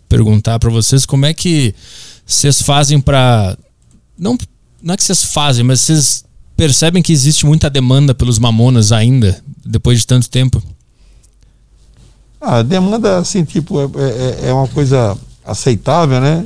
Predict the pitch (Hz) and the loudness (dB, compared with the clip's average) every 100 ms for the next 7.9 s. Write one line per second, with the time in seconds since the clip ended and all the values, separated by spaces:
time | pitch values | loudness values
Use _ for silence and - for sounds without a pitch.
0 | - 131 151 202 - 151 165 - 185 156 | -8 -4 -4 -2 -4 -2 -2 -4 -6 -4
1 | 127 123 127 - - - - - _ _ | -2 -2 -2 -6 -18 -20 -20 -20 _ _
2 | _ - 110 123 113 127 170 143 135 131 | _ -20 -6 0 2 2 2 -2 -4 -4
3 | 120 131 123 120 117 104 107 120 113 127 | -4 -2 0 0 0 -2 -6 -8 -10 -10
4 | 143 113 139 127 135 147 147 139 139 131 | -8 -4 -4 -4 -6 -4 -4 -4 -6 -2
5 | 143 131 156 185 196 208 269 - _ _ | -2 -2 -2 -4 -6 -10 -12 -20 _ _
6 | 277 285 151 113 110 131 - 160 151 127 | -8 -2 0 0 -2 -4 0 0 2 -2
7 | 107 92 123 - 131 98 90 80 82 | -2 -2 -6 -4 -4 -4 -4 -4 -8